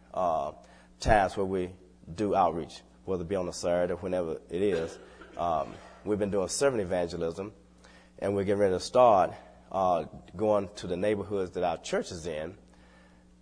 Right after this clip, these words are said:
so we can bombard them with, uh, who we are, you know, because we represent God. We're Christians, and we're not coming to, to the neighborhood to, to, uh, take your property value down. We're gonna take it up.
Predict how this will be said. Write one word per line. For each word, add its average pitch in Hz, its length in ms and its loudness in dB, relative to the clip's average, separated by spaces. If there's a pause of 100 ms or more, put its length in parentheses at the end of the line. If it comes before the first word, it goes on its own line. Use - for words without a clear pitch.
(260)
so 113 220 0
we 104 80 0
can 90 260 -4 (260)
bombard 104 600 2
them 123 260 2
with, 95 280 -2 (800)
uh, 92 100 -2
who 113 140 -4
we 104 180 0
are, 73 260 0 (1000)
you - 60 -14
know, - 140 -14 (540)
because 90 220 -6
we 95 100 -4
represent 92 440 -2
God. 82 300 2
We're 80 100 -2
Christians, - 680 -8 (380)
and 87 100 -6
we're 95 100 -4
not 98 180 -2
coming 113 220 -2
to, 110 220 -2 (320)
to 110 80 -10
the 107 80 -2
neighborhood 117 560 0
to, 98 240 -4 (440)
to, 104 260 0
uh, 82 300 2 (1120)
take 110 220 6
your 110 80 4
property 123 420 6
value 127 280 8
down. 131 420 2
We're 113 80 -6
gonna 104 120 -2
take 107 200 -2
it 113 80 2
up. 78 300 -4